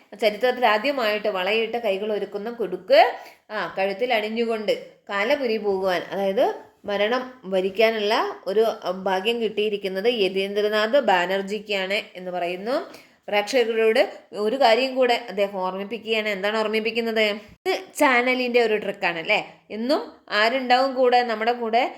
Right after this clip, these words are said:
ഈ ഒരു തൂക്കിക്കൊല നടക്കുന്നത് വരെയുള്ള ദിവസങ്ങളിൽ എന്നും ചേതന ഗുദ്ദ മല്ലിക് ഞങ്ങളുടെ ചാനലിനൊപ്പം ഉണ്ടാവുമെന്നാണ് പറയുന്നത്. അതോടൊപ്പം തന്നെ എന്തുണ്ടാവും? നാളെ മുതൽ, ആ, യതീന്ദ്രനാഥ് ബാനർജിയുടെ തൂക്കിക്കൊല വരെയുള്ള എല്ലാ ദിവസങ്ങളും ഞങ്ങൾ കൂടെ ഉണ്ടാവും.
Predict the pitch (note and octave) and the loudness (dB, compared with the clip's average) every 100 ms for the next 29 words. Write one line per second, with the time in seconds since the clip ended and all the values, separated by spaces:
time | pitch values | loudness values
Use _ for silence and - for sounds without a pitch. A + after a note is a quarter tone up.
0 | - G#3 A3+ A#3+ B3+ B3+ - G3+ G#3+ A#3 | -12 -6 2 4 4 2 -2 -6 -4 0
1 | A#3+ A#3 G3+ G3+ A3 A3+ G#3 G3+ A3+ A3 | 0 0 -2 -4 -6 -2 2 4 4 4
2 | A3 G3 G3 G3 A3 G#3 G#3+ G3 G3+ D#4+ | 4 2 0 0 -2 -2 -2 -2 -2 -2
3 | A#4+ - _ - G3 G3+ A3+ A3 G3+ G#3 | -4 -12 _ -2 0 2 0 0 2 2
4 | G3+ G3 B3 - F#3+ G3 A3+ C#4 D4 C#4+ | 2 0 0 -2 -8 -4 0 4 4 4
5 | C4+ G3+ G#3+ B3 B3+ A3+ F#3+ - D4 D4 | 2 0 0 0 0 0 -2 -2 -2 -4
6 | F#3 F#3+ G#3 G#3 B3+ B3+ G#3+ G3+ G3+ G3 | -8 -2 2 4 4 2 -2 -2 0 0
7 | E4 - - - G#3+ G3 G3 E3+ F#3+ A3+ | -2 -4 -14 -4 0 0 0 -2 2 2
8 | A#3 D#3+ A#3+ B3 C#4 C#4 A#3+ A#3+ D4 - | 2 0 -2 -2 -2 0 0 0 -2 -4
9 | - G#3+ B3 A#3 A3 G#3+ G#3 A#3 G#3+ A3+ | -12 -4 -2 0 -2 0 0 -2 0 4
10 | E4 A#4+ - - - A3 F#3+ F#3 G3 G#3 | 4 2 -6 -20 -6 -4 -2 -2 -2 0
11 | G#3 G#3+ G#3 G#3+ G3+ G3 G3 G3 G#3 A#3 | 0 0 0 0 0 0 -2 0 2 2
12 | A3+ F#3+ F#3+ G#3+ A3+ G#3+ G3 F#3+ G3 G3+ | -2 -4 -6 -2 2 4 4 4 4 2
13 | - - G3+ A#3+ D#4 E4+ C4+ B3+ A#3 G#3+ | 0 -10 -6 2 4 6 4 2 -4 -4
14 | G#3+ G3 G3 G3 F#3 F3+ G3 F#3 A3 F#4 | -6 -6 -6 -8 -6 -2 -2 0 0 0